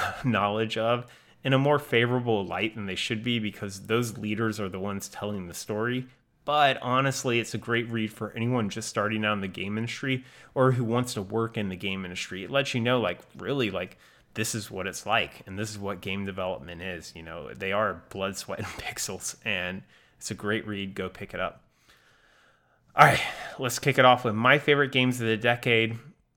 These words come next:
Um, I just haphazardly picked these. Could be wrong. They're, these are just picked out of my head. You know, no rhyme or reason. I'm not trying to say anything.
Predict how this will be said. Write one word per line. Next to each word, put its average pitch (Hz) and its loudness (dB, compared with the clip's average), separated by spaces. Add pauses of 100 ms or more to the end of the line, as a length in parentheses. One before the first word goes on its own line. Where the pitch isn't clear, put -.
(680)
Um, 104 -2
I 127 10
just 120 2
haphazardly 113 4
picked 120 -4
these. 113 -2 (300)
Could 101 -6
be 101 -2
wrong. 98 -4 (200)
They're, 104 -4
these 101 -6
are 95 -2
just 92 -10
picked - -4
out 95 2
of 92 -2
my 127 6
head. 110 0 (220)
You 98 -10
know, 82 -12
no 113 0
rhyme 107 2
or 104 -4
reason. 90 -8
I'm 87 -12
not 95 -8
trying 92 -8
to 92 -8 (460)
say 90 -2
anything. 80 -10